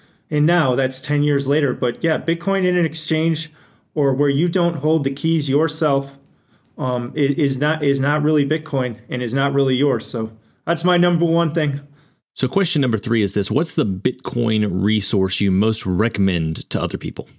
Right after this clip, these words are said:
Speaker 1: Okay, so I think it definitely depends on your goals, but I absolutely love these two books by Andreas Antonopoulos. Um, they're available for free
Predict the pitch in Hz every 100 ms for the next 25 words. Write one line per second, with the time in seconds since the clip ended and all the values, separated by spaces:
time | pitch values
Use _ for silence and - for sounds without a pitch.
0 | _ - 170 170 135 110 - - - 165
1 | 147 131 - - - 190 147 147 190 170
2 | - - _ _ _ 151 139 139 - 156
3 | 151 165 165 151 147 156 156 156 160 143
4 | 139 135 139 - - _ _ _ _ _
5 | - 131 131 - _ _ _ - 151 151
6 | 156 156 - 175 175 180 170 143 143 131
7 | 113 - _ _ 139 131 127 - 156 143
8 | 139 139 - - 127 123 - 147 127 127
9 | 139 135 139 131 135 135 123 123 113 110
10 | - - _ _ _ _ 139 123 113 113
11 | 131 127 127 123 135 127 131 127 127 -
12 | 123 117 - 170 170 139